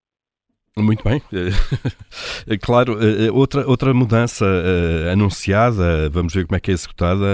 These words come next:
é, no fundo, a criação de alguma limitação no acesso às urgências, que deverá passar antes por, eh,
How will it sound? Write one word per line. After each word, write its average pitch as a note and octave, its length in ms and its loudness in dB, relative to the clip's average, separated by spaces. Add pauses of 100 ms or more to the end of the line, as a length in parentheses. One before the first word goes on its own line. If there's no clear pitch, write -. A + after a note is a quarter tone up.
(140)
é, E2+ 160 -4
no F#2 80 -2
fundo, G2 300 -4
a - 40 -8
criação G2+ 320 -2
de G2 80 0
alguma G2 240 0
limitação G2 680 -2
no F2+ 140 -2
acesso F2+ 440 -4
às E2+ 120 -2
urgências, F2 600 -4
que - 120 -16
deverá D#2+ 240 -4
passar D#2 340 -4
antes D2 240 -4
por, D2 240 -8
eh, C2+ 240 -10